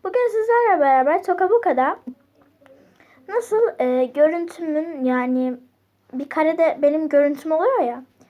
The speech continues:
İşte onu nasıl yaptığımı sormuşsunuz. Şu şekilde yapıyorum. İlk önce X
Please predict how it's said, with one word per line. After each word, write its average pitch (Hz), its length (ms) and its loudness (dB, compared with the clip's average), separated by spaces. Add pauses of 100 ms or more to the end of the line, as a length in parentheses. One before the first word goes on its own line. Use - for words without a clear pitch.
(360)
İşte 359 200 -6
onu 494 220 0
nasıl 392 160 -2
yaptığımı 359 420 -2
sormuşsunuz. 262 800 -4 (440)
Şu - 140 -20
şekilde 262 340 0
yapıyorum. 262 340 0
İlk 466 200 -10
önce 370 320 -4 (100)
X - 500 -6